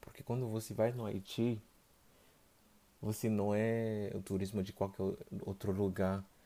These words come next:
que você vai ver, tem um monte de pessoas na praia. Não, são praias lindas, com águas cristalinas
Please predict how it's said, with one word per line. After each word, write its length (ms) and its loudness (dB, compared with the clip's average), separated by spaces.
que 420 2
você 220 -6
vai 100 0
ver, 120 0
tem 140 -2
um 40 2
monte 400 2
de 80 -8
pessoas 400 -2
na 140 -2
praia. 420 -2
Não, 300 0
são 200 -4
praias 560 0
lindas, 680 2
com 140 0
águas 300 -2
cristalinas 880 -4